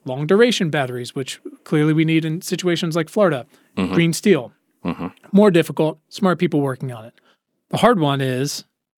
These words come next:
Speaker 1: carbon removal and offsets, right?
Speaker 2: Mm-hmm.
Speaker 1: Which everybody knows deep inside, and the I P C C <laughs> has made very clear,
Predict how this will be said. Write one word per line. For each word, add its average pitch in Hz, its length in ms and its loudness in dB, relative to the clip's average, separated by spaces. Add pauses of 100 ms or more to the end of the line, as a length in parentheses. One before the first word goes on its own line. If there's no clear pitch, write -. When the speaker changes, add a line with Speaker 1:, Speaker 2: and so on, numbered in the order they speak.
(160)
Speaker 1:
carbon 175 260 2
removal 156 400 2
and 139 80 -2
offsets, - 560 -10 (240)
right? 151 220 -2
Speaker 2:
Mm-hmm. 98 220 -4 (360)
Speaker 1:
Which - 380 0 (320)
everybody 175 420 4
knows 147 720 0 (260)
deep 139 220 -2
inside, 143 560 -6 (120)
and 147 140 -6
the 139 100 -4
I 135 100 -4
P 147 140 -2
C - 320 2
C 170 260 4
<laughs> 165 60 0
has 156 120 -2
made 151 200 -2
very 143 220 -2
clear, 151 400 0